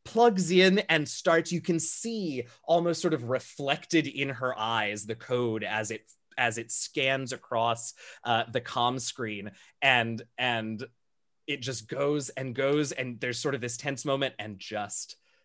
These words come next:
nothing. And as nothing happens, you all get the gist of what the message must have said,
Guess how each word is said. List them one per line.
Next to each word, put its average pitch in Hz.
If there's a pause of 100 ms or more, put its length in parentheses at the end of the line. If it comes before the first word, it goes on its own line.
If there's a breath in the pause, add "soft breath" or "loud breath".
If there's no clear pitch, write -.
(100)
nothing. 95 (200 loud breath)
And 123 (100)
as 139 (180)
nothing 123
happens, 117 (180 loud breath)
you 151
all 143
get 170
the 147
gist 127 (160 soft breath)
of 147
what 147
the 147
message 135
must 127
have 117
said, 117